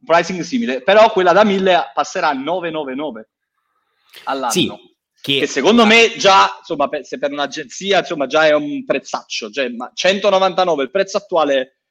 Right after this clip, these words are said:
Speaker 1: è veramente un
Speaker 2: Eh,
Speaker 1: prezzo
Speaker 2: vabbè,
Speaker 1: assurdo.
Speaker 2: è ridicolo. Eh,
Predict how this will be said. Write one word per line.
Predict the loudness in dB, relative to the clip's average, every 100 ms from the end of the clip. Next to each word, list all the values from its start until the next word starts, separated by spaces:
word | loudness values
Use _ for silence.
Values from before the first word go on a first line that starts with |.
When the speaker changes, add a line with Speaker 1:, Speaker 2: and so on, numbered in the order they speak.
| _
Speaker 1:
è | -6
veramente | 0 2 2 0 -2
un |
Speaker 2:
Eh, | 0
Speaker 1:
prezzo | 0 -2 -2 0 2 2
Speaker 2:
vabbè, |
Speaker 1:
assurdo. | 2 0 -2 -4 -8 -4
Speaker 2:
è | -2
ridicolo. | 0 0 0 -2 -4 -6
Eh, | -12